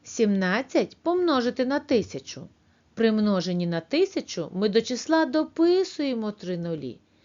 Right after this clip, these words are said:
Сімнадцять з трьома нулями — це буде число сімнадцять тисяч. Завдання два.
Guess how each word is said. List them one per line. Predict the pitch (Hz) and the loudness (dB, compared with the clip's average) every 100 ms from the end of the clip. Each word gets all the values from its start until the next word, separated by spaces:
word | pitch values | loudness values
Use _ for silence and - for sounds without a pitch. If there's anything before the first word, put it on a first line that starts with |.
| _ _ | _ _
Сімнадцять | - 269 269 262 226 185 165 - 151 | -8 -4 -2 0 0 -2 -6 -16 -20
з | |
трьома | - 196 180 160 | -6 -4 -4 -6
нулями — | 147 131 127 139 208 339 440 - | -10 -10 -10 -8 -8 -10 -14 -6
це | 254 | -4
буде | 214 175 | -2 -6
число | 165 143 - 139 147 208 277 _ _ _ _ | -8 -14 -12 -10 -8 -10 -14 _ _ _ _
сімнадцять | - 381 302 175 135 - 185 180 _ | -4 -2 0 -2 -6 -8 -10 -10 _
тисяч. | - - - - - - _ _ _ _ _ _ _ - | -12 -12 -20 -20 -20 -20 _ _ _ _ _ _ _ -18
Завдання | 220 269 233 254 240 233 226 | -2 -2 2 0 0 -4 -6
два. | 190 151 | -4 -6